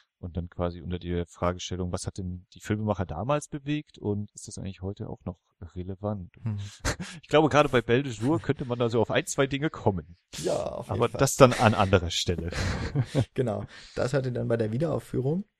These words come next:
Speaker 2: Oder ihr geht sogar ins Liwu, äh, da hältst du dann ja auch meistens nochmal eine Einführung oder zumindest, äh, habe ich das
Speaker 1: Jo,
Speaker 2: auch schon mal
Speaker 1: kurze
Speaker 2: mitbekommen.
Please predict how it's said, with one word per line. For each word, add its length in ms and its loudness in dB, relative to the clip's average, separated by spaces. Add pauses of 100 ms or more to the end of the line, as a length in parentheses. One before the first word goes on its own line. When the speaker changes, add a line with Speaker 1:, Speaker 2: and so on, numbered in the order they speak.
(160)
Speaker 2:
Oder 240 6
ihr 120 2
geht 200 0
sogar 480 4
ins 460 -2
Liwu, 600 -2 (260)
äh, 200 2
da 80 2
hältst 260 2
du 40 2
dann 180 2
ja 120 0
auch 120 0
meistens 360 -4
nochmal 240 -2
eine 80 -2
Einführung 600 -2
oder 140 -4
zumindest, 400 -6
äh, 260 -2 (360)
habe 120 -2
ich 40 -4
das 120 0
Speaker 1:
Jo, 60 0
Speaker 2:
auch 80 2
schon 120 0
mal 60 2
Speaker 1:
kurze 140 0
Speaker 2:
mitbekommen. 360 -6